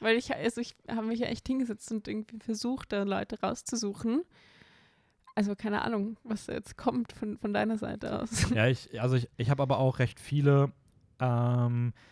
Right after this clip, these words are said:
Speaker 2: ich habe irgendwie mir überlegt, eigentlich im Vorhinein, ich will so eine Mischung machen aus so, ich sag mal, bekannten Größen und eher so kleineren Regisseurinnen.
Speaker 1: Mhm.
Speaker 2: Ähm, und ja, das ist aber nicht so wirklich. Also es sind bei mir eher wirklich eher kleinere gewesen. Ich hab
Speaker 1: Okay.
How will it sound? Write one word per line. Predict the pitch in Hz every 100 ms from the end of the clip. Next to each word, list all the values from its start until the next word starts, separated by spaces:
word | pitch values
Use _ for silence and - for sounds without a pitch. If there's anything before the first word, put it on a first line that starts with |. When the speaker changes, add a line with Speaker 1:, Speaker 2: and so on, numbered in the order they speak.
| -
Speaker 2:
ich | -
habe | 156 156 -
irgendwie | 143 175 165
mir | 143
überlegt, | 135 131 123 -
eigentlich | 120 123
im | 110
Vorhinein, | 117 139
ich | 135
will | 120
so | 117
eine | 113
Mischung | 113 - 143
machen | 139 135
aus | 117
so, | - 101 101
ich | 101
sag | 95
mal, | 104
bekannten | 95 101 - 113 107 113
Größen | 95 117 135 147 147 151 _ _ - -
und | 117
eher | 107 113
so | 107
kleineren | - 104 113 143 135 139 143
Regisseurinnen. | 135 131 127 139 139 139 139 139 135
Speaker 1:
Mhm. | 277
Speaker 2:
Ähm, | 254 123 123 123 123 - _ _ _ _
und | 127 120 120 120 123 120 - - _ _ _ _ _ _ -
ja, | 107 123
das | 143 143
ist |
aber | 147
nicht | 143
so | 135
wirklich. | 123 110
Also | 110 113
es |
sind | 120
bei | 131
mir | 131 113
eher | 123
wirklich | 123 127 -
eher | 120
kleinere | 117 - 107 151 147
gewesen. | 143 139 139 139
Ich | 131 -
hab |
Speaker 1:
Okay. | - 220